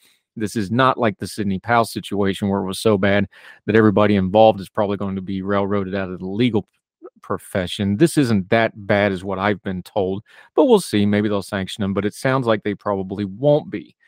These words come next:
The case in point here is there was no election fraud here. There's some isolated cases like there always was.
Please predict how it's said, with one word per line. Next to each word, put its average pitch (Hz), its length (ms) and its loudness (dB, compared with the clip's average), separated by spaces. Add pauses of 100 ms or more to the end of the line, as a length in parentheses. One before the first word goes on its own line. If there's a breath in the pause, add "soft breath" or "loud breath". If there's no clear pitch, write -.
(640 soft breath)
The - 80 -20
case - 320 -2
in 143 100 0
point 170 360 6
here 104 220 2
is 92 320 -6 (540)
there 123 240 2
was 151 300 4
no 127 640 0 (540)
election 127 600 -4
fraud 98 400 -4
here. - 380 -14 (320)
There's 107 160 -4
some 107 120 -2
isolated 104 480 -2
cases 113 380 -4
like 117 160 0
there 135 180 4
always 139 360 4
was. - 360 -12